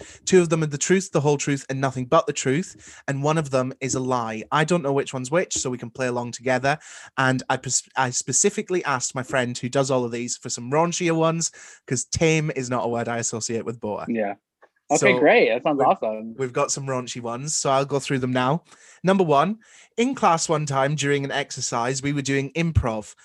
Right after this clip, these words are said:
Speaker 1: One boy bitch slapped another so hard, and there was a genuine pause of silence, and the boy that got bitch slapped had to be escorted out of the room to stop him from killing the other boy.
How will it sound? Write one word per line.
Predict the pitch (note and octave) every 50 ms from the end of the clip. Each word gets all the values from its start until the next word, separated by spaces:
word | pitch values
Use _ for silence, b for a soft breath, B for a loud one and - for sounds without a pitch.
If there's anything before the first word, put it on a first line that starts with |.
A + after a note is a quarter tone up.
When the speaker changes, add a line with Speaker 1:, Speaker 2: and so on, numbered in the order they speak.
| b b b b
Speaker 1:
One | C#3 D3+ F3+ G#3+ B3 A3+ F3 - - -
boy | C#3+ D#3+ D3 C#3+ C#3 D3
bitch | D#3 C#3 - E3+ F3+ - -
slapped | - - - D#3+ D3+ - - -
another | C#3+ D3 C#3+ C3 C#3 C#3+
so | - - - D#3 D#3+ D#3+
hard, | C3 C#3+ C3 B2 B2 B2+ A#2+ D#3+ -
and | C3+ C3 C3+
there | C3+
was | C3 B2+ A#2+ A2+ - - -
a | C3
genuine | B2 - D3 D3+ C#3+ D3+ D#3+ D#3+ D#3+ D#3 D#3 D3+
pause | - C#3 C3+ C3 C3
of | C#3 B2+
silence, | - - C3+ B2 B2 B2 A#2+ A#2+ C3 - - -
and | C3 B2+
the | B2+
boy | B2 - C#3 C#3+ D3
that | D3 C#3+ C#3+
got | C#3 B2 B2 B2+
bitch | D3 E3 D#3+ -
slapped | - - C3+ B2+ B2 C3 - - - B B B B B
had | - G3 G3 G3 -
to | F3+
be | D#3+ F3 D#3 D3+
escorted | C#3+ - - - D3 C#3 C3 C3 C3 -
out | C#3+ C#3+ D3
of | C#3+ C#3+ C3+
the | C3+ C3+
room | B2+ B2+ B2 A#2+ B2
to | - -
stop | B2+ - - B2 A2+ -
him | C3 A#2+ A2+
from | - A#2+ A#2+
killing | - - B2+ A#2+ A#2 A#2 A#2
the | A2+ A2+
other | A2+ G#2+ A#2
boy. | A2+ A2 - E2 C2+ G1+ - -